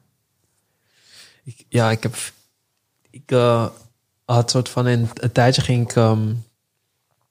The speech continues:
of, nou, ik box nog steeds. Maar ik had, eh,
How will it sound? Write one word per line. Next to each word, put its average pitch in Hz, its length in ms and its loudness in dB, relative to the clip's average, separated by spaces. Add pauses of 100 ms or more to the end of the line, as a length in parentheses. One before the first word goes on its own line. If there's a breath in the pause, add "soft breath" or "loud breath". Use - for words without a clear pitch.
(400)
of, 120 120 -2
nou, 110 120 4
ik 110 120 4
box 117 220 2
nog 120 140 0
steeds. - 480 0 (400)
Maar 107 240 -4
ik 104 100 -4
had, 107 200 -6
eh, 101 440 -2